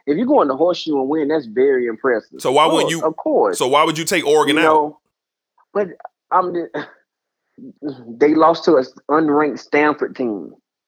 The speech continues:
Speaker 2: That's why you would take 'em out?
Speaker 1: Unranked Stanford team. That's
Speaker 2: Okay.
Speaker 1: the reason. I,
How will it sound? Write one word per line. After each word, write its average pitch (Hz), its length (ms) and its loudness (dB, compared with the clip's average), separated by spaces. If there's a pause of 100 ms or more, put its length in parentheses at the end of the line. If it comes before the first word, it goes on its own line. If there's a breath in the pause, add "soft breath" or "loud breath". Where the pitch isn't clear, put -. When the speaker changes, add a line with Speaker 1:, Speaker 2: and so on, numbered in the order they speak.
(160)
Speaker 2:
That's 135 180 -2
why 147 100 4
you 143 140 0
would 139 80 -2
take 156 180 0
'em 151 80 0
out? 175 220 0 (920)
Speaker 1:
Unranked 196 480 2
Stanford 160 500 -2
team. 107 420 -6 (140)
That's 175 180 2
Speaker 2:
Okay. 302 80 -2
Speaker 1:
the 156 80 -2
reason. 160 300 -4
I, 69 140 -6